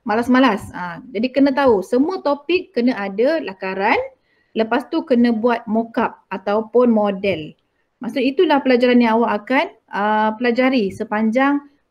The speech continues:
belajar R B T tingkatan satu sampai tiga ni. Ya, setiap kali mesti ada lakaran. Kenapa asyik melakar je? Itulah reka bentuk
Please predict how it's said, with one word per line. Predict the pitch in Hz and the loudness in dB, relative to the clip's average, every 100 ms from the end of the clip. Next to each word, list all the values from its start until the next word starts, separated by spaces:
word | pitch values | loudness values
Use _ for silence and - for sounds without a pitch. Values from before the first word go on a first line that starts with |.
| _ | _
belajar | 208 220 233 233 233 | -4 0 0 0 0
R | 214 | -2
B | 214 220 | -4 -6
T | - 320 | -4 -2
tingkatan | 254 226 208 240 262 | -2 -6 -6 -2 -2
satu | 285 240 233 - 339 | -2 -4 -6 -6 -6
sampai | 320 220 220 220 233 | -4 -2 -2 -2 -2
tiga | 226 214 233 | -2 2 4
ni. | 220 185 160 _ _ _ _ _ | 4 0 -8 _ _ _ _ _
Ya, | 247 277 427 - | -2 -2 -2 -10
setiap | _ 240 277 | _ -2 0
kali | 285 349 349 | 2 2 0
mesti | 330 - 453 | -4 0 2
ada | 233 | 2
lakaran. | 208 208 208 185 170 | 0 -2 -2 -2 -6
Kenapa | 226 277 - 311 | -4 -4 0 -2
asyik | 247 220 | 0 0
melakar | 226 247 277 269 277 | 0 -2 0 0 0
je? | 339 | -2
Itulah | 226 226 220 277 247 247 | -2 -6 -6 -4 -2 -2
reka | 208 196 220 | -4 -4 -4
bentuk | 196 190 226 320 - | -4 -4 -2 -2 -2